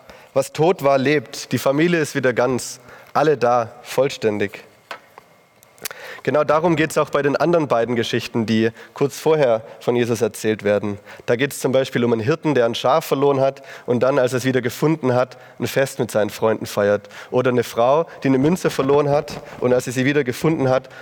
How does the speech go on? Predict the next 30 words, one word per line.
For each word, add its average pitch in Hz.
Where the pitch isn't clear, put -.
feiert 127
sie 131
eine 120
Party, 139
die 127
wahrscheinlich 120
viel 131
mehr 127
gekostet 139
hat, 135
als 117
das 120
Geld 120
wert 120
war. 101
Da 143
wird 208
gefeiert, 180
weil 165
man 156
sich -
freut, 160
dass 139
was 143
wieder 127
ganz 135
war, 127
das 131
zerbrochen 143
ist. 110